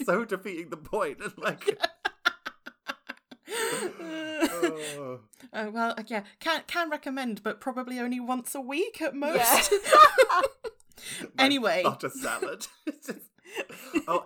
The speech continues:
Speaker 1: have any of you seen those butter boards that the kids keep making on TikTok? They look so stupid.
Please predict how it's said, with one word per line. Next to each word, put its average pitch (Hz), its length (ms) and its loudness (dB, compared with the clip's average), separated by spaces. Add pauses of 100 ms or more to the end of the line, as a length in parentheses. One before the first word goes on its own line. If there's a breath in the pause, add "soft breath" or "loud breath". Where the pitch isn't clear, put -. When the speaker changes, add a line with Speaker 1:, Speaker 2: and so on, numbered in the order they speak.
(140 loud breath)
Speaker 1:
have 196 140 -4
any 233 140 -4
of 277 100 -8
you 214 100 -10
seen 180 220 -12
those 156 180 -8
butter 127 400 -10
boards 82 440 -16
that 101 120 -12 (400)
the 110 80 -14
kids - 320 -16
keep 92 240 -20
making 95 300 -14
on 92 140 -12
TikTok? 92 520 -18
They 110 100 -14
look 127 160 -14
so 170 200 -10
stupid. - 840 -18